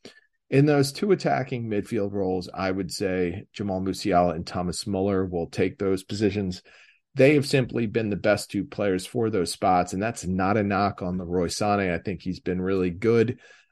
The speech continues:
Uh, for whatever reason, the, the, the team just seems to function better with both, both Musiala and Muller on the pitch. Unfortunately for players like Sané and Serge Gnabry, that does put them on the bench. Uh, for years, I think we had,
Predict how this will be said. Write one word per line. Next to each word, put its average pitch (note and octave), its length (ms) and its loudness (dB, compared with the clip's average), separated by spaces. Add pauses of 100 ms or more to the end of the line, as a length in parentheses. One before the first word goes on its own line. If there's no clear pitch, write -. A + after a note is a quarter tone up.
Uh, D2+ 380 -2 (280)
for F3+ 160 4
whatever E3+ 340 6
reason, A2 680 0
the, G#2 160 0
the, F2+ 400 -2
the G2 100 0
team C3 260 0
just B2 140 -2
seems A#2+ 220 -2
to G#2+ 80 -4
function G#2+ 380 -4
better G2+ 180 0
with F#2 220 -2
both, F#2+ 260 -2
both F#2 420 -2
Musiala G2 720 2
and G2+ 160 -4
Muller G2+ 300 -2
on F2 100 -4
the F2+ 80 -4
pitch. A2 400 -2 (1000)
Unfortunately C3 680 4
for G2+ 160 -4
players C3 400 6
like E2+ 160 0
Sané F#2 540 0
and E2 100 -4
Serge F2 240 -4
Gnabry, F#2 460 -2
that F#2+ 160 0
does A2 180 2
put - 240 -2
them A#2+ 160 2
on G#2 100 -2
the F#2 60 -2
bench. F2+ 560 -2 (140)
Uh, D#2+ 400 -4
for - 160 -2
years, D3 300 6
I A2 80 4
think G#2+ 180 -4
we G#2+ 140 4
had, F2+ 240 2